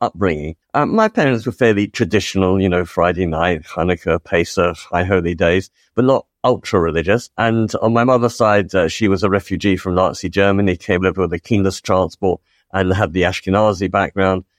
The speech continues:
My father's family had been here since, uh, seventeen ninety, uh, via Bevis Marks.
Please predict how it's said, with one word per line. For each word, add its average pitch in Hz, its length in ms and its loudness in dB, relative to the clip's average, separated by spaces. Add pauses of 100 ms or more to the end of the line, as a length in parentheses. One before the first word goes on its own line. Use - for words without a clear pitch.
(100)
My 95 120 0
father's 98 440 0
family 92 380 0
had 90 100 -6
been 92 200 0
here 90 200 0
since, 78 320 -8
uh, 80 100 0
seventeen 92 680 -4
ninety, 101 540 0 (360)
uh, 80 200 -2
via 90 260 2
Bevis 85 380 -2
Marks. 101 440 -2